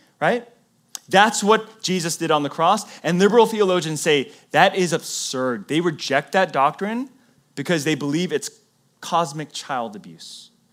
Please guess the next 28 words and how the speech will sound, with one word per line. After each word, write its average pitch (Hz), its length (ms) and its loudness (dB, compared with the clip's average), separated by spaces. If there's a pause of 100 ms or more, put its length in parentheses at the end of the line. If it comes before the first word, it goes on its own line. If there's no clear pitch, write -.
(260)
They 147 100 -8
say, 147 160 -4
"What 147 300 0
kind 220 240 0
of 220 100 4
father 151 640 2 (240)
would 120 160 -12
punish 123 340 -8
his 120 120 -14
son? 85 340 -14 (800)
What 202 240 2
kind 233 260 4
of 233 80 4
father 180 600 4
would 143 200 -2
allow 143 540 4 (140)
his 175 180 0
son 151 400 0
to 143 140 -6
experience 139 640 -4
his 127 220 -6
wrath?" 104 920 -6 (760)
That's 185 200 -10
not 95 180 -8
love. 92 420 -16 (840)
That's - 260 -18
not 131 160 -12
love. 123 420 -12